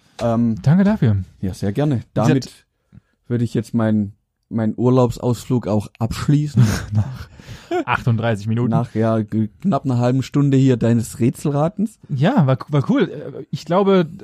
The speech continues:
Speaker 2: es ist nicht schlecht und wir wollen ja, wir haben ja auch einen, einen
Speaker 1: Bildungsauftrag, oder?
Speaker 2: Dankeschön, ich wollte gerade Educative Auftrag. Ich,
Speaker 1: Oh,
Speaker 2: ich wusste nicht mehr,
Speaker 1: Alter.
Speaker 2: ich wusste nicht mehr, was der, der deutsche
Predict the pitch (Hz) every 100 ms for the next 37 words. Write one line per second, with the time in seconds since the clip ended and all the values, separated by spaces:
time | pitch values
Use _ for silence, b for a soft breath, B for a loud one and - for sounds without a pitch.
0 | - 139 147 160 - 190 175 147 131 131
1 | 127 120 b b b b 117 139 143 127
2 | 120 117 143 139 113 117 110 107 b b
3 | b b _ _ _ _ _ _ _ _
4 | - 117 113 110 101 - _ _ - 160
5 | 151 110 113 113 117 117 135 135 139 123
6 | 101 117 113 117 123 113 113 127 135 123
7 | - - - 113 113 113 117 90 110 117
8 | 123 135 135 139 143 139 143 123 113 147
9 | - - 131 151 160 147 143 131 123 120
10 | - 135 - 127 127 131 143 139 127 110